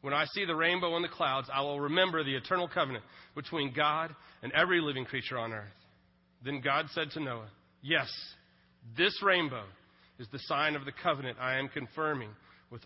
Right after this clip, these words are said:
all the creatures on earth." See, here's the end of the story.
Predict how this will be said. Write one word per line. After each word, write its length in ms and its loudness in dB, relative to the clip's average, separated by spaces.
all 280 0
the 80 -8
creatures 560 -6
on 180 -8
earth." 240 -10
See, 120 -12
here's 240 -6
the 100 -6
end 120 -6
of 60 -12
the 80 -18
story. 320 -14